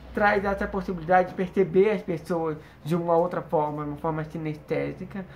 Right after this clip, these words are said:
mistura de sensações. Pode ser uma coisa mais médica, uma questão da loucura e da sanidade, que tem a ver com a ins-, insalubridade, tem tudo aí no meio. E também pode ser uma questão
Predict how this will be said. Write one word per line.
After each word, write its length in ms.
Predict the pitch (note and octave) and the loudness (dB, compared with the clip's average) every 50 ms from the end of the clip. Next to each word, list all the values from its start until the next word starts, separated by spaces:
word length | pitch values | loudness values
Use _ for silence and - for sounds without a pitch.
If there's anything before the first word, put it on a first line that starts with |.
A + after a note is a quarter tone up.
| - - - - - - - | -20 -20 -20 -20 -20 -18 -16
mistura 580 | E3 D#3+ E3 F3 E3+ D3+ - - G3+ G3 F#3+ | -12 -8 -6 -4 -4 -4 -4 -4 -4 -4 -4
de 80 | F3 - | -4 -6
sensações. 580 | - F3 E3+ F3+ F3+ - - D#3 D#3+ E3 F3 E3+ - - - - - - - - | -8 -8 -8 -8 -10 -10 -8 -6 -6 -6 -6 -8 -10 -16 -20 -20 -20 -20 -4 2
Pode 180 | B3+ B3+ B3 | 4 4 4
ser 80 | A#3+ B3 | 4 2
uma 200 | B3 B3+ B3 A#3 | 0 0 0 -2
coisa 260 | A#3 - A#3 A#3 A#3 | -2 -2 -2 -2 0
mais 240 | G#3+ G#3 G#3 G#3 F3+ | 0 0 -2 -2 -2
médica, 540 | F3 F3 F#3 F#3+ G#3 A3 A3 - - - - - - - - | 2 2 2 4 2 0 -4 -4 -4 -4 -4 -6 -10 -12 -4
uma 140 | A3 F3+ F#3 | -2 -2 0
questão 280 | F3+ F3 F3+ F3+ E3+ | 0 -2 -2 -2 0
da 160 | E3 E3+ E3+ E3+ | 2 2 4 4
loucura 760 | E3+ E3+ D#3 D#3 - - G3+ G#3 G#3+ G#3+ G#3 G#3 G#3+ G#3 G#3 - - - - - | 4 2 0 -2 -4 -4 -2 -2 -2 -2 -4 -4 -4 -6 -8 -10 -16 -20 -14 -10
e 60 | - | -2
da 120 | D3+ F3 D#3 | 0 0 0
sanidade, 840 | D#3 - F#3+ F3+ E3 C#3+ C3+ D3 C#3+ C#3 C#3+ D3 D3 D#3 F3+ F3 F3+ - - - - - | 2 0 -2 -2 -2 0 0 0 0 0 0 -2 -4 -6 -8 -10 -10 -12 -18 -20 -20 -18
que 60 | - | -6
tem 100 | D#3 F3 | -2 0
a 60 | D#3 C#3+ | 0 2
ver 120 | D3+ D3+ | 2 0
com 80 | D3 D#3+ | 2 0
a 60 | D#3 | 0
ins-, 280 | D3+ D3+ - - F3+ | -2 -4 -6 -10 -8
insalubridade, 960 | - E3 D#3 D#3 D3+ D3+ D3+ C#3+ D3+ C#3+ C#3+ C3 - C3 D3+ E3 E3+ D3+ D3 D#3 - - | -8 -8 -6 -6 -4 -4 -4 -4 -4 -6 -6 -6 -4 -4 -2 -2 -4 -6 -8 -12 -16 -14
tem 100 | - F3+ | -14 -14
tudo 200 | D#3+ E3 G3+ A#3 | -12 -8 -4 -2
aí 220 | - E3 D#3 D#3 F3 | -2 -2 -2 -4 -6
no 260 | G3+ A#3+ A#3+ F3+ E3 | -8 -10 -10 -8 -6
meio. 340 | D3 C#3 C#3 D3 E3+ F#3+ G3 - - - - - - - _ | -6 -4 -4 -4 -4 -6 -6 -8 -14 -20 -20 -20 -20 -10 _
E 60 | - | -6
também 240 | D4 D4 F#4+ F4 E4 | -2 -2 -2 -2 2
pode 220 | B3+ C4 B3+ B3+ B3+ | 4 4 4 4 2
ser 60 | B3 | 0
uma 120 | A#3+ A#3 | 0 0
questão 800 | A3+ A#3 G#3 F#3 - A3 G#3+ G#3+ A3+ A#3 A#3+ C4 C4 B3 B3 | -2 -4 -6 -4 -2 -2 -2 0 0 0 0 0 0 -2 -4